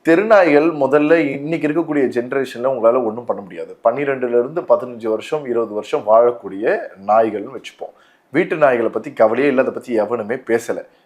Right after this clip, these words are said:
ரோட்டோரமா இருக்கக்கூடிய நாய்களை பத்தி தான் பேசுறாங்க. என்னைய கேட்டீங்கன்னா, ரோட்டோரமா இருக்கக்கூடிய நாய்களும் ஒரு உசுறு தான், அதுவும் காப்பாத்தப்படணும், அதுவும் மூணு வேளை நல்ல சாப்பாடு சாப்பிடணும், அதுவும் எந்த நோய் நொடியும் இல்லாம நல்லா வாழணும்னு நினைக்கக்கூடிய எண்ணம்.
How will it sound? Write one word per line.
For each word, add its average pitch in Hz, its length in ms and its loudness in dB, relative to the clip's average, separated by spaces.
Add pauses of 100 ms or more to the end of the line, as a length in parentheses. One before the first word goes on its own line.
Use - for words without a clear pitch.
(120)
ரோட்டோரமா 160 540 2
இருக்கக்கூடிய 123 420 -2
நாய்களை 120 400 2
பத்தி - 220 -8
தான் 135 160 0
பேசுறாங்க. 110 460 -2
என்னைய 131 300 -4
கேட்டீங்கன்னா, 156 420 -2
ரோட்டோரமா 160 640 2
இருக்கக்கூடிய 135 320 -2
நாய்களும் 123 440 2
ஒரு 135 120 0
உசுறு 117 340 -4
தான், 98 240 -4 (260)
அதுவும் 151 400 -2
காப்பாத்தப்படணும், 107 640 2 (220)
அதுவும் 202 320 2
மூணு 147 160 -2
வேளை 143 200 2
நல்ல 131 220 2
சாப்பாடு 120 340 0
சாப்பிடணும், 101 500 -4 (180)
அதுவும் 170 280 4
எந்த 151 240 0
நோய் 147 240 0
நொடியும் 143 180 0
இல்லாம 139 240 2
நல்லா 139 360 4
வாழணும்னு 123 340 4
நினைக்கக்கூடிய 113 420 -8
எண்ணம். 98 360 -8